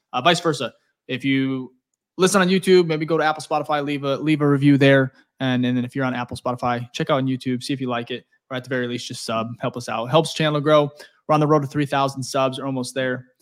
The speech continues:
Um, and the support's been crazy, but this is what I wanna bring up. Perhaps end of the show is Trevor Lawrence, right?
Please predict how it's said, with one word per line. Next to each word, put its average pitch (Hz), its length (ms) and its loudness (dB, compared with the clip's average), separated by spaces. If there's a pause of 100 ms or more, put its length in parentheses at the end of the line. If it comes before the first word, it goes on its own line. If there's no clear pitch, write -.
(260)
Um, 117 340 -8
and 135 120 -8
the 123 40 -8
support's 123 280 -8
been 117 160 -10
crazy, 117 380 -6
but 113 240 -2 (920)
this 170 220 6
is 156 60 -2
what 151 120 4
I - 20 4
wanna 135 220 0
bring 123 240 -4
up. - 180 -12 (960)
Perhaps 143 300 -2
end 127 80 -4
of 123 60 -8
the 127 40 -10
show 123 200 -8
is 117 100 -12
Trevor 143 320 -2
Lawrence, 104 520 -10 (600)
right? 117 220 -4